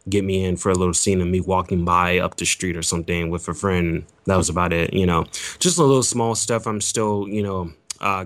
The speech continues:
contacting people and, uh, whatever opportunities that come to me. Some I had to, uh, uh, had to, like, deny because of scheduling conflict. But,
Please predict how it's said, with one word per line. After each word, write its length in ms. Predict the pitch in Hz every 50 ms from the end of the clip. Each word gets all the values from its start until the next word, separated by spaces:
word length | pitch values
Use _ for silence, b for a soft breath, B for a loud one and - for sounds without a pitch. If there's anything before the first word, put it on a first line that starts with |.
| - _ _
contacting 720 | - - 110 104 95 92 - 98 95 95 95 - 101 92
people 460 | 87 98 101 95 - 101 95 92 92 90
and, 340 | 87 87 85 85 85 82 - B B B B B B B B
uh, 200 | 87 95 92 90
whatever 380 | 90 95 104 104 107 101 98 104
opportunities 800 | 98 98 98 98 - 95 - 110 104 101 98 95 98 95 90 95
that 160 | 98 90 -
come 200 | - 104 101 95
to 100 | 92 98
me. 240 | 92 95 95 95 90
Some 400 | 85 - - 120 113 110 107 104
I 160 | 92 95 98
had 240 | 95 98 104 95 92
to, 500 | - - 107 101 98 95 92 92 90 87 _ _ _ _ _ _ _ _ _ _ _ _ -
uh, 420 | - 98 98 92 90 85 85 85 82 _ _ _ _ _ _ _ _ _ _ _ - - - -
uh, 240 | - 95 92 87 82 - _ _ _ _ _ -
had 220 | 117 - 101 92 -
to, 200 | 104 95 90 87
like, 220 | 90 87 85 80
deny 380 | - 101 101 98 101 101 98 95
because 300 | 95 98 87 101 90 90
of 60 | 87
scheduling 540 | - - - 113 107 104 98 101 95 92 90
conflict. 640 | - - 95 90 87 - - 90 90 87 - - -
But, 460 | 101 85 90 92 92 90 87 90 -